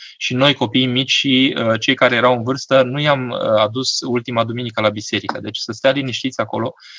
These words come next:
până când, uh, condițiile permit să ne putem apropia. Da?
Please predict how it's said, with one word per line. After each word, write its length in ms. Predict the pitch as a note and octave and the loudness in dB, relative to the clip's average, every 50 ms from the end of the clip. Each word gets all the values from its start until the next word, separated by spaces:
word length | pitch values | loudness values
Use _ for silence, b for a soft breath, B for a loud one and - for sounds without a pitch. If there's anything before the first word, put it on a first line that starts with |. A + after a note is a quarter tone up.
| B B B B | B B B B
până 220 | _ - - C#3+ C#3 | _ 0 0 0 0
când, 280 | - - C#3+ D3 C3+ | 0 -2 -4 -2 -2
uh, 200 | B2+ B2+ B2+ B2 | 0 0 0 0
condițiile 500 | A#2+ - B2 A#2+ B2+ C3 B2+ - C3+ A#2+ | 0 -2 -4 -2 -2 -4 -4 -2 -4 -4
permit 360 | A#2 A2+ A#2 G#2+ A2+ A#2+ B2 - | -2 0 0 0 0 -2 -6 -6
să 120 | - B2 | -6 -6
ne 100 | A#2 G#2+ | -6 -6
putem 400 | - A2+ - A2+ A2 A2 A#2 - _ _ _ _ | -6 -6 -4 -2 -4 -4 -4 -10 _ _ _ _
apropia. 560 | - A2 G#2+ - A2 G#2 - - E2+ - _ _ _ _ | -4 -4 -2 -2 -8 -8 -6 -8 -8 -8 _ _ _ _
Da? 280 | - A2 A2 B2+ - | -4 -2 -2 -2 -2